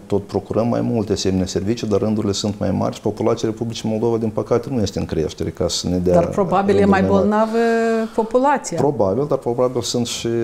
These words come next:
Speaker 1: niște momente organizatorice. De exemplu, noi vrem ca, a, să avem contracte cu prestatorii de asemenea servicii, a, până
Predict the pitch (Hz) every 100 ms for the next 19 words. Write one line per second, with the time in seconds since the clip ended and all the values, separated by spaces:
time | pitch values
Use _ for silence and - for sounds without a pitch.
0 | 113 107 101 101 - 98 95 98 98 95
1 | 104 107 104 95 95 95 92 87 85 87
2 | 85 104 107 98 98 110 98 101 98 98
3 | 104 104 95 92 92 - - - - 90
4 | 87 85 - - - 104 98 95 92 98
5 | 92 110 107 95 98 104 98 92 - -
6 | 98 90 95 90 117 - 98 90 85 95
7 | 92 90 87 - 104 95 92 - 85 92
8 | - - 90 87 85 - 113